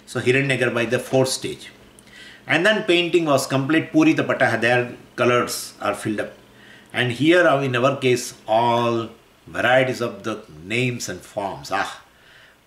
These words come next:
varieties. Variety means variety. So many, so many colors and so many <laughs> forms. And so definitely, entire, so that is a Virat Purusha. So Shuddha Chaitanya, Brahman, then Ishvara,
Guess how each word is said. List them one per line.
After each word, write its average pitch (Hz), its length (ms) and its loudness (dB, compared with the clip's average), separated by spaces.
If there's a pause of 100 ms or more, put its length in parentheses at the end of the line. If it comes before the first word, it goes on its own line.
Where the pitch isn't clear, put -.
(220)
varieties. 120 680 0 (100)
Variety 135 400 2
means 143 200 -6
variety. 98 560 -4 (500)
So 110 560 -4
many, 95 480 -10
so 117 240 -6
many 123 220 -4
colors 131 480 0
and 117 140 -6
so - 220 -2
many 131 200 0
<laughs> - 160 -8
forms. 151 440 2
And 135 140 -4 (360)
so 135 460 2 (260)
definitely, 123 600 0
entire, 113 580 0
so 131 100 -4
that 127 160 2
is 156 140 6
a 165 220 2
Virat 117 600 0
Purusha. - 320 -16 (1040)
So 151 200 -2
Shuddha 135 400 -2
Chaitanya, 170 680 0 (240)
Brahman, 127 540 -4 (380)
then 101 180 -8
Ishvara, 165 640 2